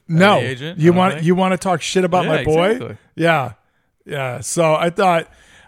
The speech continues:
Speaker 2: I don't know if Cashman is trying to get his ass fired,
Speaker 1: <laughs>
Speaker 2: uh, but, um, you know.
Speaker 1: Yeah, to add to that, uh, Blake Snell won the National League
Speaker 2: Yes.
Speaker 1: M V P for the
Speaker 2: Yeah.
Speaker 1: Padres. Uh, they didn't make the playoffs, don't think.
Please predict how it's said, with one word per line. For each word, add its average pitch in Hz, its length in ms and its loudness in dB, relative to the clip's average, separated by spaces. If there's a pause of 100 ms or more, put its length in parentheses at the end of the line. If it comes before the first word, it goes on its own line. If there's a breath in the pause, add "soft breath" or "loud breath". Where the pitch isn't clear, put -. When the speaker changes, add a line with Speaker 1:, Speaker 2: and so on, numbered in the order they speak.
Speaker 2:
I 180 160 2
don't 294 100 0
know 285 100 2
if 165 100 -4
Cashman 185 500 0
is 156 120 -6
trying 170 280 -4
to 185 60 -4
get 185 160 -4
his 170 160 -4
ass 175 280 -4
fired, 185 540 -6 (140)
Speaker 1:
<laughs> - 140 -16
Speaker 2:
uh, 147 460 -2
but, 139 520 -6 (260)
um, 131 500 -12 (540)
you 123 60 -14
know. 123 200 -16 (760)
Speaker 1:
Yeah, 127 180 -6
to 120 160 -14
add 120 200 -8
to 113 60 -10
that, 110 340 -10
uh, 107 280 -10 (400)
Blake 120 280 -10
Snell 113 420 -12
won 104 200 -14
the 101 140 -16
National 107 420 -10
League 151 160 -2
Speaker 2:
Yes. 101 80 -12
Speaker 1:
M 101 80 -16
V 98 40 -16
P 104 360 -16
for - 120 -18
the 120 80 -10
Speaker 2:
Yeah. 110 60 -14
Speaker 1:
Padres. 104 760 -16
Uh, 98 180 -18
they 110 120 -16
didn't 175 140 -16
make - 140 -20
the - 60 -20
playoffs, - 460 -20
don't 101 220 -20
think. 104 240 -18